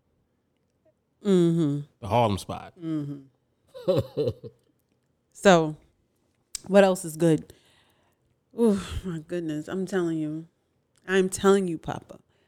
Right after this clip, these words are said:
Speaker 1: My head is blazing. It's just, it's just, it's crazy.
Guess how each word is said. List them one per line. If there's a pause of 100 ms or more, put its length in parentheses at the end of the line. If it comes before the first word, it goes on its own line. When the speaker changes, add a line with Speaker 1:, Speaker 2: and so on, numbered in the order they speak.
(600)
Speaker 1:
My
head (1400)
is (400)
blazing.
It's (720)
just, (180)
it's
just, (1900)
it's
crazy.